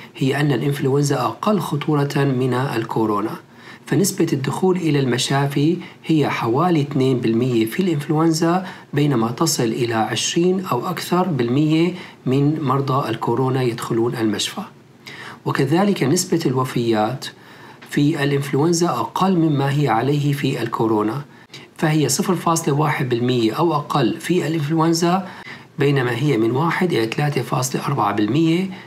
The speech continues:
في مرضى الكورونا، وقد تكون النسبة أعلى من ذلك في بعض البلدان. الفئات العمرية التي تصاب بالكورونا هي من متقدمي العمر وذوي الأمراض المزمنة والبدانة، إضافة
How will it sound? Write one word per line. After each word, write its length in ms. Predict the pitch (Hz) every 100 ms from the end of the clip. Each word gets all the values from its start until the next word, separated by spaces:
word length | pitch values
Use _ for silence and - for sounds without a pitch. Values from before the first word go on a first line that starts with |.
| -
في 140 | -
مرضى 380 | 117 160 147 -
الكورونا، 640 | 120 - 120 147 151 165 165 - -
وقد 280 | - - 175
تكون 400 | 151 - 160 139
النسبة 460 | 110 143 - 143 147
أعلى 260 | 147 131
من 180 | 113 110
ذلك 600 | 120 123 117 - 117 135 - -
في 120 | -
بعض 280 | 113 104 104 -
البلدان. 420 | 113 120 131 - - - - - - _ 131
الفئات 520 | 127 - 143 180 -
العمرية 500 | 113 113 120 139 127
التي 260 | 104 104
تصاب 440 | 104 101 - 127 123
بالكورونا 760 | 104 - 107 117 120 131 147 - - -
هي 240 | - 127 101
من 160 | 107
متقدمي 760 | 107 107 104 113 110 117 143 -
العمر 460 | 95 117 139 160 160 - - -
وذوي 380 | 113 117 117 131
الأمراض 500 | - 107 113 143 123
المزمنة 560 | 104 120 110 101 95
والبدانة، 760 | 98 110 120 110 113 117 117 117
إضافة 580 | 104 101 104 110 110